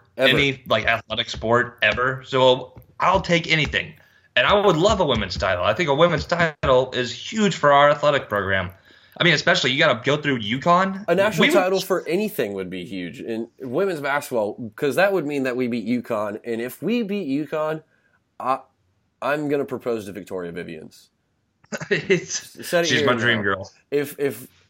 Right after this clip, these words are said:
Speaker 1: heck, if we get to the Final Four and even play uconn, 'cause that's, for those of you who haven't looked up the bracket, they're, uh, the one seed in their region. We are paired with their region, so there's almost no way they don't come out of their region. So if we get to the Final Four, we will be playing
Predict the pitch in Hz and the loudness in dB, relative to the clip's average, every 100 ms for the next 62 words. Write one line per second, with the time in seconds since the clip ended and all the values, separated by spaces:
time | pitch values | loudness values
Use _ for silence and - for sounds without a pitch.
0 | _ _ _ _ _ 156 - 143 135 214 | _ _ _ _ _ -8 -6 -6 -2 -2
1 | 240 175 123 - 139 123 - 143 123 131 | -2 -4 -6 -4 -4 -4 -2 -2 -2 -2
2 | 131 113 - - 143 151 104 92 95 85 | -4 -8 -10 -4 -2 -2 -4 -8 -10 -10
3 | 98 117 - - _ _ _ _ 139 151 | -6 -6 -6 -12 _ _ _ _ -2 -2
4 | 139 135 135 123 127 123 120 117 101 98 | 0 -2 -2 0 -2 -4 -6 -6 -6 -6
5 | 104 101 98 92 101 107 104 101 95 92 | -4 -6 -8 -10 -6 -4 -2 -2 -4 -6
6 | 104 107 - 107 95 - 104 98 95 92 | -8 -8 -8 -10 -10 -10 -10 -8 -8 -8
7 | 92 92 90 95 117 101 - 120 107 92 | -10 -12 -12 -8 -8 -8 -8 -6 -6 -8
8 | 90 104 98 101 92 90 107 98 - _ | -10 -8 -8 -8 -12 -12 -8 -6 -8 _
9 | _ - 208 190 147 113 127 120 117 107 | _ -6 -4 -2 -4 -2 -2 0 0 -2
10 | 104 113 104 110 98 95 95 90 90 87 | -4 -6 -6 -6 -6 -6 -6 -8 -10 -12
11 | 101 98 92 _ _ - 113 131 143 147 | -8 -8 -10 _ _ -14 -10 -6 -4 -4
12 | 131 123 127 117 117 113 104 110 110 110 | -6 -6 -6 -6 -4 -4 -4 -4 -4 -6
13 | 107 110 101 | -6 -8 -8